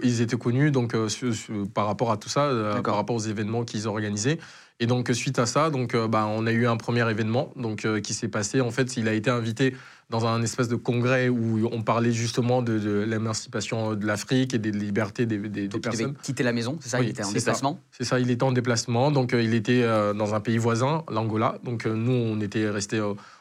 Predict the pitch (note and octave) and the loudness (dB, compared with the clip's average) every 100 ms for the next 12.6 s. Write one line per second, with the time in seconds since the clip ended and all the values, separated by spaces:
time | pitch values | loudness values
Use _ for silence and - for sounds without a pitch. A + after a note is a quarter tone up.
0 | _ G2+ A2 G2 A2+ D3+ A#2+ B2 A2+ A2 | _ -8 -2 0 2 2 0 -2 0 0
1 | A2 G#2 G2 A#2 B2+ B2+ A#2 A#2 A2+ G2+ | 0 -2 0 2 2 2 0 2 2 0
2 | - C#3 C3 C3+ B2 A#2+ C3+ C3 A#2+ A#2 | -2 0 2 2 0 2 4 4 2 2
3 | B2 C#3 - A#2 G#2 G2+ A2+ G#2 G#2+ B2+ | 2 0 -2 -2 -2 -2 -2 -2 -2 -4
4 | G#2+ - A2 G#2 G#2 - _ _ _ - | -6 -8 -6 -8 -10 -16 _ _ _ -4
5 | D#3 D#3 B2 - - A#2+ B2 B2+ C#3+ B2+ | 0 2 0 -2 -2 0 2 2 4 2
6 | E3+ - A#2 A#2 C3+ - C#3 A#2+ G2+ A2+ | 0 -2 0 2 0 0 -2 0 -4 -4
7 | - G#2 A#2+ D3 D#3 - - - A#2+ A2 | -4 -2 0 -2 -6 -18 -20 -6 -4 -4
8 | - _ B2+ B2 C3 D#3+ D#3+ A#2+ B2 A#2 | -8 _ 0 2 4 4 2 2 2 0
9 | D3+ C#3+ - C3+ F3+ - - C3+ B2+ A#2+ | 0 0 2 0 0 -8 -2 0 0 0
10 | - C3+ B2+ - - C3+ C#3 D#3+ D#3+ C3 | 0 0 0 -4 0 2 4 2 2 2
11 | A2 - B2 C3 C3 D3+ E3+ D#3 A#2+ A#2+ | 0 0 0 2 2 2 0 0 2 2
12 | G#2+ A2 B2 D3 D#3 | 0 -2 2 4 4